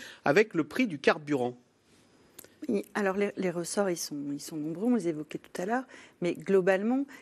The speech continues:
Speaker 2: il y a un sentiment d'injustice, un sentiment de faire trop par rapport à ce qu'on reçoit, donc au niveau individuel, et également un sentiment d'injustice sur le fait que c'est toujours les mêmes vers qui on va se tourner pour faire des économies. Donc ça, c'est, c'est quand même, euh, quelque chose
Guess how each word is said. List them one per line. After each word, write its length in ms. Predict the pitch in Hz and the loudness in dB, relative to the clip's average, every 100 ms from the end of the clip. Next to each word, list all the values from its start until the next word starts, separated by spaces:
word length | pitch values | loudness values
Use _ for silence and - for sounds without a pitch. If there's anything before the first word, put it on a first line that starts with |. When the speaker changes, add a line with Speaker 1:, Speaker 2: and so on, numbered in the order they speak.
| - | -2
Speaker 2:
il 60 | 180 | 4
y 40 | |
a 140 | 220 | 4
un 120 | 226 196 | 4 -4
sentiment 420 | 196 190 208 220 | -6 -6 -2 0
d'injustice, 520 | 202 185 185 - - | 0 -2 -6 -8 -10
un 80 | 165 | -8
sentiment 500 | 165 180 - 208 226 | -6 -4 0 2 6
de 140 | 240 185 | 6 4
faire 320 | - 175 - | 0 -4 -4
trop 340 | - - 220 311 | -4 2 4 2
par 100 | - | -2
rapport 240 | 180 175 180 | 0 0 0
à 80 | 170 | -2
ce 80 | |
qu'on 120 | - 165 | -2 -2
reçoit, 440 | 160 - 165 190 - | -2 0 0 0 -2
donc 180 | 151 - | -6 -2
au 100 | 196 | 2
niveau 240 | 190 180 175 | 4 2 0
individuel, 600 | 160 156 156 175 240 285 | -2 -2 0 4 4 4
et 120 | 208 | 2
également 380 | 208 196 196 240 | 4 4 4 0
un 40 | 233 | -2
sentiment 400 | 202 - 208 208 | -4 -4 -2 0
d'injustice 540 | 180 165 - 254 262 | -2 -6 -2 2 2
sur 100 | - | 2
le 80 | 185 | 0
fait 260 | 214 247 | 2 0
que 120 | - 233 | 2 -2
c'est 180 | - | -2
toujours 280 | 190 190 185 | -4 -2 0
les 100 | 175 | 0
mêmes 280 | 170 202 247 - - - - - - - - - - | 2 4 2 0 -12 -20 -20 -20 -20 -20 -20 -10 2
vers 200 | 190 180 | 2 2
qui 280 | - 220 240 | 0 4 4
on 60 | |
va 140 | 196 202 | 4 0
se 80 | |
tourner 300 | - 196 214 | 0 2 4
pour 160 | 240 220 | 2 0
faire 180 | - 196 | 0 0
des 180 | 190 185 | 2 0
économies. 400 | - 170 151 - - | 2 2 2 -2 -6
Donc 180 | 147 - | -6 -2
ça, 260 | 208 196 | 2 4
c'est, 220 | 196 - 175 | 2 -2 -10
c'est 160 | - | -6
quand 80 | - | 0
même, 240 | 165 185 | 2 2
euh, 320 | 170 151 - - | 0 -2 -4 -8
quelque 200 | 190 - | -8 -4
chose 160 | 185 | -4